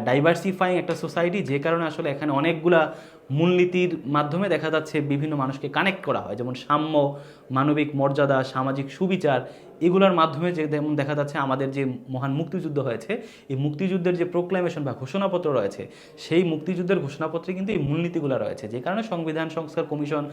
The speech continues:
বা আমরা জাতীয় নাগরিক কমিটি থেকেও কিন্তু এই প্রস্তাবনাগুলো দিয়েছে যে মূলনীতি হিসেবে আমাদের মুক্তিযুদ্ধের সময় যেই ব্যাপারগুলোকে নিয়ে, আহ, যেই আকাঙ্ক্ষাকে সামনে নিয়ে, আহ,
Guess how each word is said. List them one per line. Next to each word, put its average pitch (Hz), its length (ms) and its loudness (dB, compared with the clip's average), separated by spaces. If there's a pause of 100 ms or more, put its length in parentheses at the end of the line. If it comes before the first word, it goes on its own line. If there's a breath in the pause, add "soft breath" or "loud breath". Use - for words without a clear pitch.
(240 loud breath)
বা 139 100 4
আমরা 139 200 4
জাতীয় 131 380 0
নাগরিক 143 320 0
কমিটি 185 260 0
থেকেও 185 240 -2
কিন্তু 190 180 -2
এই 190 60 0
প্রস্তাবনাগুলো 147 640 -2
দিয়েছে 123 320 -4
যে 117 140 -4
মূলনীতি 147 460 0
হিসেবে 170 280 -2 (420 loud breath)
আমাদের 135 260 2
মুক্তিযুদ্ধের 156 720 -2
সময় 170 240 -2 (380 loud breath)
যেই 135 260 2 (460)
ব্যাপারগুলোকে 156 680 0
নিয়ে, 156 240 0
আহ, - 560 -8
যেই 127 260 -2
আকাঙ্ক্ষাকে 160 520 -4
সামনে 143 320 0
নিয়ে, 143 160 4
আহ, 117 640 -6